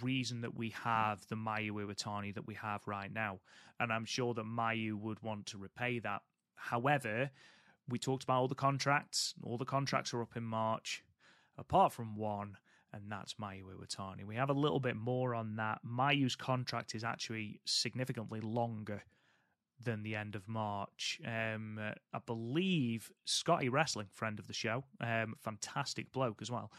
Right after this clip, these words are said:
um, actually managed to get the question answered by Dave Meltzer. Dave's not sh-, exactly sure, but both six months and nine months were mentioned in terms of how long Mayu's contract is.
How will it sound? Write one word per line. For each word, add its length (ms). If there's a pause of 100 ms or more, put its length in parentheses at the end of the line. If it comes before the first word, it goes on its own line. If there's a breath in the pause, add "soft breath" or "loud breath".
(280 loud breath)
um, 440 (160)
actually 300
managed 180
to 40
get 120
the 60
question 500 (100)
answered 520
by 320
Dave 340
Meltzer. 400
Dave's 280
not 140
sh-, 120
exactly 920
sure, 640
but 480 (240)
both 360
six 420
months 240
and 220
nine 340
months 400 (380 loud breath)
were 120
mentioned 680
in 160
terms 440
of 140
how 300
long 480 (120)
Mayu's 420
contract 640
is. 240